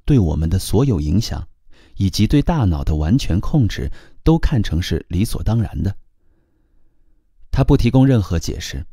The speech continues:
而且直观看来，它是不言而喻的。正如一个人没有意识到情绪在引导认知的过程中所起的作用，它是突然降临的。他根本不会去思考什么，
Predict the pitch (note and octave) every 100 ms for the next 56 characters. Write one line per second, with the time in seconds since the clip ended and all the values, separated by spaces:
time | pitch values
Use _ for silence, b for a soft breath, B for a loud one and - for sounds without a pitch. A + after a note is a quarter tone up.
0 | _ _ _ _ G2+ A2 F2 - F#2+ A2
1 | A2 F#2 C#2+ D2 - _ - - D#3 E3
2 | F#3 A#2 D#2+ D#2+ D#2 A#2+ C#3 - - -
3 | _ _ _ _ _ _ _ _ _ -
4 | - F#3 D#3 C#3 D3+ A#2 G2+ A2 D3 G#2+
5 | A2 - E2 D#2+ - - - F2 B2+ -
6 | A#2 - E2 D2+ D#2+ B2 D2+ D2 G#2+ C#3+
7 | G2+ C#3+ B2 G#2+ F#2 - D2+ D#2+ E2+ E2
8 | b b - F2 G#2+ - - - D3 G2+
9 | - - - _ _ b b b - G#2+
10 | F#2 - F#3 E2 C2 D2+ A1+ - - -
11 | _ _ _ _ _ _ b b - A#2+
12 | D3 C#3+ F2 D#2 F2+ F#2+ - - A#2+ -
13 | - - -